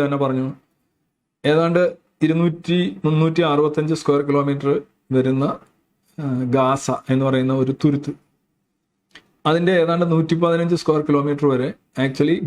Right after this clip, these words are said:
ഗാസൻസിന് ആക്സസ് ഇല്ലാതെ ഒന്നുകിൽ ബഫർ സോണുകളോ കോറിഡോറുകളോ സുരക്ഷാ കേന്ദ്രങ്ങളാക്കി ഇസ്രായേൽ മാറ്റിയിരിക്കുകയാണ്. അതായത്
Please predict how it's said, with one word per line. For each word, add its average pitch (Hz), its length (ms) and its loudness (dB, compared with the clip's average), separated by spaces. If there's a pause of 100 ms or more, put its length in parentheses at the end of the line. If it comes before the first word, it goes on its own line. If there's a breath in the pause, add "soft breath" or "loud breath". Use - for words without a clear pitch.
ഗാസൻസിന് 170 680 0 (140)
ആക്സസ് 147 380 -2
ഇല്ലാതെ 131 340 0 (280)
ഒന്നുകിൽ 147 360 2
ബഫർ 127 200 0 (120)
സോണുകളോ 139 400 0 (280)
കോറിഡോറുകളോ 143 720 2 (560 soft breath)
സുരക്ഷാ 156 400 2
കേന്ദ്രങ്ങളാക്കി 131 640 -2 (220)
ഇസ്രായേൽ 131 260 0 (120)
മാറ്റിയിരിക്കുകയാണ്. 101 500 -8 (1080)
അതായത് 156 260 2